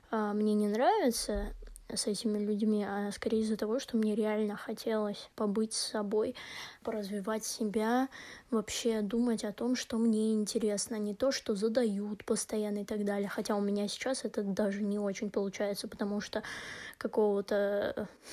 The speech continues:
хрена все наши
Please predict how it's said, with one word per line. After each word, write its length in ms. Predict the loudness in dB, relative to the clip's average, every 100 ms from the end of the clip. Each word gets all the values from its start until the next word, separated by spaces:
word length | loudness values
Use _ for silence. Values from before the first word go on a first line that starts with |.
| 4 4 2 -4 -12 -4
хрена 420 | 2 4 8 8 6 0 -12 -12 -10 -10 -12 -14 -16 -4
все 320 | 0 2 2
наши 880 | 0 -4 -4 -2 -2 -2 -2 -2